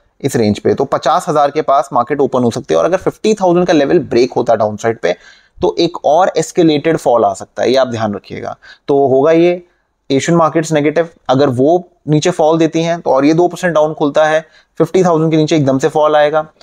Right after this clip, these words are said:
फिर लंदन खुलता है, लंदन में अगर फॉल आया तो इसमें और एस्केलेशन आएगा। तो कल की मार्केट बड़ी न्यूज़ बेस्ड रहने वाली है, तो हम लोग कल की मार्केट्स में क्या करने वाले हैं, we going to watch the world markets, वर्ल्ड मार्केट्स के हिसाब से सब कुछ चलने वाला है। तो हम लोग कल ये सब गलती नहीं करेंगे, अगर वर्ल्ड मार्केट्स में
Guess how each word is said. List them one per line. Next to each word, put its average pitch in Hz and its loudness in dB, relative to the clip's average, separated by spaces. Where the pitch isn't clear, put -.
फिर 202 -2
लंदन 147 2
खुलता 170 2
है, 170 -2
लंदन 151 2
में 196 2
अगर 196 2
फॉल 180 2
आया 180 4
तो 190 2
इसमें 190 0
और 180 4
एस्केलेशन 165 0
आएगा। 147 2
तो 180 -2
कल 165 0
की 196 -2
मार्केट 165 -2
बड़ी 165 2
न्यूज़ 135 0
बेस्ड 143 2
रहने 131 0
वाली 131 0
है, 151 -2
तो 175 -2
हम 147 0
लोग 156 0
कल 143 0
की 156 -6
मार्केट्स 143 -2
में 151 -4
क्या 147 2
करने 143 -2
वाले 143 2
हैं, 175 -4
we 143 0
going 156 0
to 196 4
watch 147 0
the 143 2
world 123 2
markets, - -8
वर्ल्ड 175 2
मार्केट्स 160 -2
के 156 0
हिसाब 127 0
से 143 -10
सब 139 -4
कुछ 135 -4
चलने 117 2
वाला 117 2
है। 135 2
तो - -2
हम 147 0
लोग 143 0
कल 143 2
ये 139 2
सब 135 -4
गलती 117 0
नहीं 123 -2
करेंगे, 123 0
अगर 151 2
वर्ल्ड 151 0
मार्केट्स 156 -4
में 165 -2